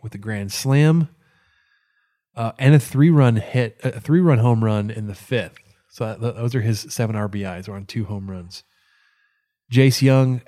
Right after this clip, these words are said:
added six R B I with a grand slam in the first and a two-run home run in the third. Junior Dylan Noisy added four R B I thanks to his grand slam in the third. Bo Willis,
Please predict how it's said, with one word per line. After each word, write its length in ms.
added 280
six 240
R 160
B 140
I 100
with 120
a 40
grand 320
slam 220
in 60
the 60
first 400
and 100
a 60
two-run 420
home 280
run 120
in 120
the 60
third. 540
Junior 480
Dylan 480
Noisy 640
added 340
four 360
R 160
B 200
I 440
thanks 240
to 80
his 360
grand 420
slam 360
in 100
the 100
third. 540
Bo 200
Willis, 640